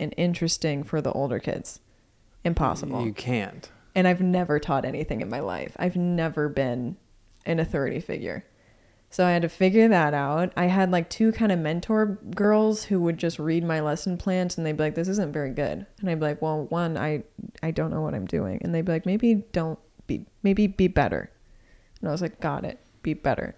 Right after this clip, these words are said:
Speaker 2: Oh,
Speaker 1: And
Speaker 2: thanks.
Speaker 1: Babs was sitting in the corner shivering 'cause the kids were just, like,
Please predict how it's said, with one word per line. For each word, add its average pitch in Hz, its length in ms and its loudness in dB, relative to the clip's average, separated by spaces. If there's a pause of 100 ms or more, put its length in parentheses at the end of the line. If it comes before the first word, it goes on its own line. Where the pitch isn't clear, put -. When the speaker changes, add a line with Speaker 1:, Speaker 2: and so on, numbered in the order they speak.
(300)
Speaker 2:
Oh, 120 120 -6
Speaker 1:
And - 160 -18
Speaker 2:
thanks. 175 260 -2
Speaker 1:
Babs 180 260 4
was 175 120 0
sitting 156 240 2
in 151 80 0
the - 80 0
corner 151 320 -2
shivering 160 480 2
'cause 185 180 4
the 180 100 4
kids 214 440 6
were 185 120 6
just, 175 300 2
like, 160 380 0